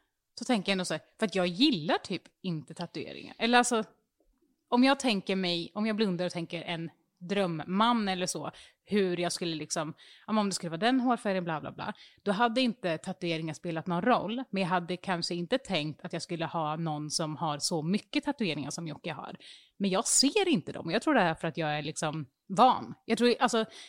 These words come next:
hade någon bara stött på Jocke och inte vetat att det hade varit Jocke, så tror jag att de kanske blivit lite rädda, eftersom att det är så mycket tatueringar. Men jag tror det är som Luna Bell, det är ju bara Jocke. Alltså, det är liksom ingenting hon heller reflekterar så över, så att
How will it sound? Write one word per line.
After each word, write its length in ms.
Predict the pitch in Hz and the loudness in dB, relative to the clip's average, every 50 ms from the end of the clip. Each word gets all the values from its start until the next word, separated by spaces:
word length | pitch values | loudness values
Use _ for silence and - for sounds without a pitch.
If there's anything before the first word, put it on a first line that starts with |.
| - _ - | -20 _ -2
hade 240 | - 233 220 214 | 0 0 2 2
någon 280 | 220 233 254 277 277 254 | 4 6 6 6 6 6
bara 180 | 220 190 180 180 | 4 4 2 0
stött 220 | - 180 - - | -2 -4 -6 -4
på 180 | - 247 240 233 | 0 0 2 2
Jocke 240 | 226 - - - | 2 -2 -2 -2
och 40 | 170 165 | -4 -2
inte 140 | 147 170 | -2 -4
vetat 300 | 151 165 156 - 156 - | -4 -4 -4 -4 -6 -8
att 100 | 160 151 | -8 -8
det 60 | - 151 | -6 -6
hade 140 | 147 151 | -8 -6
varit 160 | 147 147 - - | -8 -8 -6 -8
Jocke, 260 | 180 - - - 254 | -8 -6 -2 -2 -2
så 120 | - - - | -2 -2 -6
tror 140 | - 185 | -4 -4
jag 40 | 156 | -4
att 80 | 156 - | -4 -4
de 120 | 165 170 | -6 -8
kanske 280 | - - 170 160 - 160 | -6 -6 -8 -6 -6 -8
blivit 340 | 151 156 160 151 147 - - | -8 -8 -8 -8 -8 -8 -12
lite 220 | 151 - 160 165 | -10 -6 -4 -2
rädda, 480 | 185 196 185 165 175 - 196 - - - - _ - | 0 -2 -2 -2 2 2 2 2 0 -8 -16 _ -8
eftersom 220 | - 185 175 185 180 | -6 -4 -2 -2 -2
att 100 | - - | -2 -2
det 80 | 185 | -2
är 240 | 160 160 156 156 - - _ _ _ _ | -2 0 -2 -4 -6 -8 _ _ _ _
så 120 | - - 190 | -4 -2 0
mycket 280 | 202 208 - - 247 | 0 0 0 -2 -2
tatueringar. 500 | 240 226 - 196 165 - - - - - - _ _ | -2 -2 -4 -4 -6 -6 -8 -12 -12 -14 -16 _ _
Men 440 | - 180 180 175 170 165 165 165 175 - _ _ | -2 2 2 2 2 2 0 -2 -6 -8 _ _
jag 140 | - 185 190 | -10 -10 -6
tror 120 | - 262 254 | -4 -2 -2
det 60 | 226 | 0
är 80 | 202 | -2
som 260 | 190 - 196 185 170 151 | -2 -4 -4 -4 -4 -2
Luna 260 | 180 190 180 175 160 | -2 -2 0 0 0
Bell, 300 | 156 226 226 165 - - _ _ - | 0 -2 -2 -2 -6 -12 _ _ -6
det 80 | 190 | -4
är 20 | 202 | -4
ju 60 | 202 | -2
bara 240 | 185 185 170 160 - _ _ _ _ _ _ _ _ _ _ _ _ _ _ _ _ - | -2 -2 -4 -4 -6 _ _ _ _ _ _ _ _ _ _ _ _ _ _ _ _ -12
Jocke. 300 | 190 - - - 175 160 - _ _ | -12 -12 -6 -4 -4 -4 -6 _ _
Alltså, 200 | - 220 208 220 | 0 2 2 2
det 140 | 214 196 220 | 2 4 4
är 80 | 226 220 | 2 2
liksom 360 | 202 196 - - 202 196 196 | 2 -2 -2 -2 0 0 2
ingenting 800 | 190 185 175 170 170 165 160 156 143 147 - - 185 160 160 160 | 2 0 0 0 -2 -2 -4 -6 -10 -14 -8 -6 -6 -4 -4 -4
hon 300 | 151 165 160 156 156 156 | -6 -6 -6 -6 -8 -10
heller 400 | - - 185 170 156 180 220 233 | -8 -6 -4 -4 -4 -2 -2 -2
reflekterar 460 | 247 233 - 208 - - 170 - - | -2 -2 -4 -10 -10 -8 -10 -8 -6
så 160 | - - - - | -8 -8 -8 -8
över, 240 | 147 - - - - | -12 -12 -12 -14 -10
så 120 | - - | -8 -8
att 220 | 165 - _ _ | -10 -10 _ _